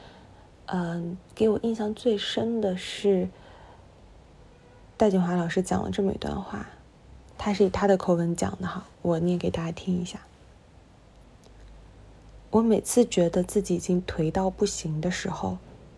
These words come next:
，”（括弧颓废的颓哈，我，因为我怕你们听的时候不知道颓是什么意思。）“我每次觉得自己已经颓到不行的时候，就再回到这句话上去。”我曾经在印度访问一个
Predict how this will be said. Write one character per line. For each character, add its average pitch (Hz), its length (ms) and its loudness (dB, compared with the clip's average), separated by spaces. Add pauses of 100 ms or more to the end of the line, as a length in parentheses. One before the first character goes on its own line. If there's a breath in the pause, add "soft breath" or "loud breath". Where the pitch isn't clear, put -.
(680)
，”（括 - 180 6
弧 170 340 4
颓 170 220 6
废 220 180 10
的 175 140 8
颓 - 180 -4
哈， 165 140 -2
我， 170 160 6
因 180 80 6
为 185 80 8
我 190 60 4
怕 - 180 0
你 170 80 2
们 - 160 0
听 - 160 0
的 180 100 4
时 165 80 0
候 165 60 2
不 170 140 2
知 175 40 6
道 175 120 4
颓 165 200 2
是 165 80 2
什 165 80 0
么 156 120 -2
意 165 100 0
思。 165 140 -8 (840 loud breath)
）“我 208 100 4
每 208 200 6
次 - 180 6
觉 185 220 4
得 185 100 4
自 202 180 4
己 196 120 -2
已 - 80 0
经 180 240 0
颓 156 280 0
到 185 200 0
不 196 120 2
行 196 280 -2
的 180 80 -4
时 - 160 -8
候， 180 340 -6 (500)
就 190 220 4
再 196 180 2
回 156 280 -2
到 180 180 2
这 175 160 2
句 170 160 -2
话 165 180 -6
上 175 220 -6
去。” - 220 -6 (1080 soft breath)
我 190 120 6
曾 180 200 -2
经 208 160 2
在 233 200 0
印 247 180 0
度 190 140 0
访 175 260 -4
问 180 160 0
一 170 100 -2
个 180 380 -2